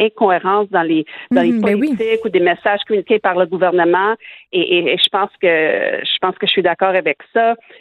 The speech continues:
Speaker 1: Et, et je pense que vous avez mentionné au début qu'on va pas parler de, des six personnes qui, qui ont reçu des demandes dans la cour, mais,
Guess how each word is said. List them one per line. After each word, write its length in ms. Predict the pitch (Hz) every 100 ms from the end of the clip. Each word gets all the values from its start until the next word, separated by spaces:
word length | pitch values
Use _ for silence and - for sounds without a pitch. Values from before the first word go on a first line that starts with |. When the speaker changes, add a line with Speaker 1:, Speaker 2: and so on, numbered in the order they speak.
| _
Speaker 1:
Et, 320 | 180 - 175
et 60 | 175
je 60 | -
pense 140 | 208
que 80 | 254
vous 120 | 220
avez 140 | 208 185
mentionné 360 | 180 226 226
au 20 | 214
début 360 | 196 175 233 -
qu'on 220 | 202 180
va 100 | 185
pas 140 | 202
parler 400 | - 208 208 214
de, 220 | 196 190 180
des 180 | 185 190
six 80 | -
personnes 380 | 190 - 196 202
qui, 360 | - 180 170 -
qui 80 | 208
ont 60 |
reçu 200 | 220 247
des 120 | 214 220
demandes 320 | 202 202 208
dans 100 | 196
la 140 | 180
cour, 380 | - 247 294 277
mais, 180 | 202 175